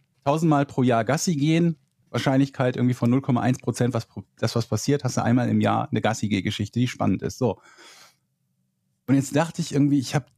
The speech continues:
hab diese Woche war ich auf einem Kurztrip in Bad Wimpfen.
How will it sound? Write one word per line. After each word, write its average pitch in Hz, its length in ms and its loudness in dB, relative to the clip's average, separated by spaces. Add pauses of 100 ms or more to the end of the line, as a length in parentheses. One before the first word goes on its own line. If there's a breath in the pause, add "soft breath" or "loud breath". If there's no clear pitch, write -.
(180)
hab 127 220 -4
diese 185 300 2
Woche 196 400 0 (1400)
war 131 260 0
ich 147 280 -2 (200)
auf 127 160 -6
einem 127 120 -2
Kurztrip - 840 -2 (1300)
in 131 220 2 (520)
Bad 117 300 -4
Wimpfen. 113 640 -2